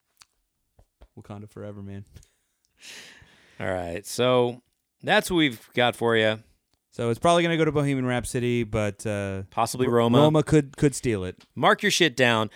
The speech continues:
Speaker 2: Make sure you've written all these down. If you think that you do not dis-,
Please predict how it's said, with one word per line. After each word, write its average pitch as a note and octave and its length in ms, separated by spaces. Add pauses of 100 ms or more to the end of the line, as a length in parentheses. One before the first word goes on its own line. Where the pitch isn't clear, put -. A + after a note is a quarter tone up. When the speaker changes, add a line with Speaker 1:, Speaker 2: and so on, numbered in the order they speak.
Speaker 2:
Make C#3+ 160
sure B3+ 160
you've G#3 240
written C#3+ 180
all B2+ 140
these A2+ 220
down. G#2+ 380 (360)
If A#2+ 180
you C#3 80
think F#3+ 280
that E3+ 80
you D3 200
do C#3+ 220
not F3+ 260
dis-, D#3 200